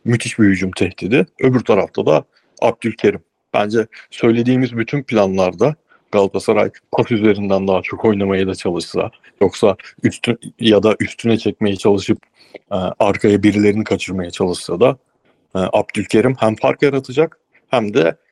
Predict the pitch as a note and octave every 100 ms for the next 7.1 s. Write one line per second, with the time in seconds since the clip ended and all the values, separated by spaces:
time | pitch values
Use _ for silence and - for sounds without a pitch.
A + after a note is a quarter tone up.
0 | _ - G#2 G#2 G2+ G2+ A2+ A#2+ A2+ G2+
1 | G2 F#2+ _ - G#2 F#2 - _ _ _
2 | _ - A2+ G2+ G2 G#2+ F#2 F#2 - _
3 | - - F#2+ F2+ F#2 F#2+ - F#2 E2+ -
4 | D#2+ D2+ D3+ - _ - _ - G#2 G#2
5 | G#2 G2 G#2 G2+ - G2+ F#2+ F#2+ F#2 F2
6 | F#2 F2+ - - - E2 - E2+ F2+ A#2
7 | -